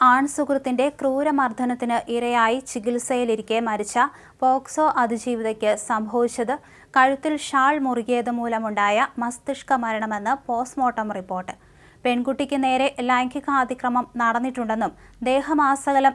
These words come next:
മുറിപ്പാടുകളുണ്ടെന്നും ചോറ്റാനിക്കര സി ഐ എൻ കെ മനോജ് പറഞ്ഞു. പ്രതിക്കെതിരെ കുറ്റകരമായ നരഹത്യ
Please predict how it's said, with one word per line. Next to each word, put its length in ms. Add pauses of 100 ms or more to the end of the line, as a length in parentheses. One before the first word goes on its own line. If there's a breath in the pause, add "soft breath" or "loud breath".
മുറിപ്പാടുകളുണ്ടെന്നും 1040 (420 soft breath)
ചോറ്റാനിക്കര 640 (180)
സി 120 (160)
ഐ 20 (160)
എൻ 160 (100)
കെ 120
മനോജ് 500 (100)
പറഞ്ഞു. 300 (520 soft breath)
പ്രതിക്കെതിരെ 560 (120)
കുറ്റകരമായ 680 (180)
നരഹത്യ 460